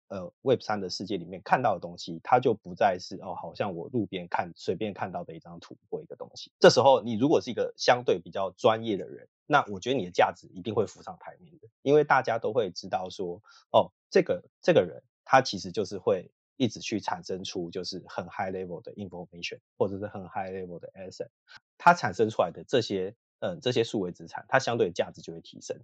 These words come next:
我对，我觉得它事实上在 Web三的世界，它某种程度应该会让你真的是认真在产生出 content 的人，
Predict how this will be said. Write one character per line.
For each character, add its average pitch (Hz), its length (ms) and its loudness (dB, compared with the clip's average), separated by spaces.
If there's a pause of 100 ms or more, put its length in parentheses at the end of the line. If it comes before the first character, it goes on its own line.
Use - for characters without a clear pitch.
(500)
我 101 220 -2
对， 113 240 2
我 110 140 2
觉 131 120 8
得 135 60 12
它 135 220 10
事 139 140 2
实 120 40 4
上 113 180 8
在 110 220 4
Web 107 220 4
三 98 160 -4
的 87 60 -10
世 92 120 -16
界， 85 220 -8
它 107 440 6
某 107 140 -6
种 101 100 -8
程 85 220 -16
度 85 180 -6
应 95 120 -10
该 92 180 0
会 92 260 -4
让 90 220 -4 (320)
你 87 280 -6
真 123 140 4
的 101 140 4
是 98 300 -4 (280)
认 151 280 10
真 117 200 -2
在 107 240 6
产 87 240 -10
生 92 200 -4
出 95 180 -6
content 90 400 -4
的 67 80 -10
人， 57 160 -14